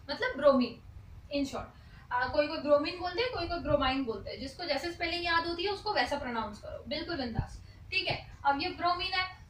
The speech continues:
तो bromine, जैसे कि मैंने बोला, वाटरमैन है, तो ये हमारा है liquid नॉन मेटल। कौन है ये? Liquid नॉन मेटल element है। अब मेरे पास girls की एक team है, cricket team,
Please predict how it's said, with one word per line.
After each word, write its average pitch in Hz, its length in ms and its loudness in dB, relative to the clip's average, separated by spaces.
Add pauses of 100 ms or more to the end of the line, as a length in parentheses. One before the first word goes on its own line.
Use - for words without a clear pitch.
(140)
तो 339 80 -4
bromine, 311 400 4
जैसे 349 200 -2
कि 349 80 0
मैंने 349 200 0
बोला, 339 240 0
वाटरमैन 339 580 4
है, 349 340 -2
तो 311 80 -4
ये 302 200 -2
हमारा 302 400 2
है 330 320 2
liquid 285 580 -4
नॉन 233 260 0
मेटल। 208 340 -8 (240)
कौन 285 180 0
है 330 200 -4
ये? 349 200 0 (400)
Liquid 320 640 0
नॉन 269 300 4
मेटल 320 420 0 (120)
element 254 460 0
है। - 160 -14 (300)
अब 262 100 2
मेरे 302 240 2
पास 339 300 0
girls 285 460 2
की 339 160 -6
एक 339 200 -6
team 320 280 0
है, 339 140 -2
cricket 311 460 -4
team, 330 260 -4